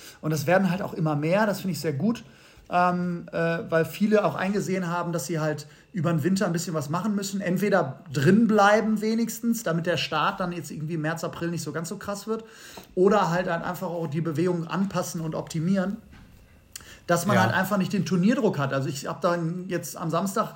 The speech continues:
Speaker 1: ein paar Unterrichtseinheiten gegeben, hab ich gesagt, „Guck mal raus. Du hast hier, äh, du hast hier keinen Stress. Also du musst nicht nächste Woche mit deiner Herren- oder Damentruppe auf die Runde gehen, weil it, it's not possible.“ Ja?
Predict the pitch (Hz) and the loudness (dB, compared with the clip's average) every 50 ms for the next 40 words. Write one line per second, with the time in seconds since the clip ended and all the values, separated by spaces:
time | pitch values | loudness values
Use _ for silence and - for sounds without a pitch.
0 | - - 196 170 - 180 185 - 190 190 196 190 190 185 - - 180 190 196 196 | -12 -12 -12 -8 -6 -6 -6 -4 -4 -6 -6 -6 -8 -8 -8 -6 -6 -4 -4 -4
1 | 190 180 170 170 190 180 180 170 185 175 156 165 - - - - 190 185 175 202 | -4 -6 -6 -6 -6 -6 -6 -8 -8 -8 -10 -10 -12 -16 -12 -8 -6 -4 -2 0
2 | 226 196 139 135 - - - _ _ _ _ _ _ - 160 165 185 196 190 - | 0 -2 -2 -4 -8 -16 -20 _ _ _ _ _ _ -4 -2 0 0 0 -2 -6
3 | - 180 214 226 214 214 202 - - - - - _ _ _ - - 185 190 185 | -4 0 2 4 4 4 2 0 -4 -14 -20 -20 _ _ _ 0 4 6 6 6
4 | 180 180 180 175 175 - - - 160 147 170 180 196 196 190 - - 220 202 202 | 6 4 4 2 0 -4 -8 -10 -10 -6 -2 0 0 0 -2 0 0 0 0 0
5 | - - 196 208 202 202 - - 202 233 233 226 - - - 170 160 165 165 151 | -2 -2 -2 0 0 -2 -4 -2 0 0 0 0 -2 -4 -4 -2 -2 0 -2 -2
6 | 180 180 - - 170 165 202 196 - - 214 247 - - 220 202 196 196 196 185 | -4 -6 -6 -6 -6 -4 -4 -4 -2 0 0 0 0 -2 -2 -2 -2 0 0 -2
7 | 180 170 135 - - 175 143 165 165 165 160 156 151 147 139 - - - - - | -2 -2 -4 -4 -4 -2 0 0 0 0 0 0 0 0 -2 -4 -10 -16 -10 -6
8 | 156 147 131 180 170 170 170 165 156 147 135 - - - - _ - 185 190 180 | -4 0 2 2 2 4 2 2 2 0 -2 -4 -8 -14 -10 _ 4 6 6 6
9 | 180 170 160 151 151 156 143 135 165 175 175 175 170 165 - - 180 170 - 170 | 4 2 2 4 4 4 4 4 6 6 6 6 4 0 -2 -4 -4 -2 0 0
10 | 156 147 143 - 156 147 196 220 233 208 151 170 170 170 160 151 160 156 151 151 | 0 0 0 -2 -2 -2 0 2 2 2 2 2 0 0 2 4 4 6 4 4
11 | 151 - - - _ _ _ _ _ _ _ _ - 156 131 131 - - - - | 2 -4 -10 -20 _ _ _ _ _ _ _ _ -6 -6 -6 -6 -8 -12 -18 -20
12 | - - - - 185 135 - - - 151 147 147 - - 240 240 - - 262 190 | -20 -12 -8 -6 -6 -6 -6 -4 -2 -2 -2 -2 -4 -2 -2 -2 0 0 0 0
13 | 151 131 117 - - - - - _ - 147 160 190 233 226 | 0 0 -2 -4 -8 -16 -20 -14 _ -4 -2 0 0 -2 -4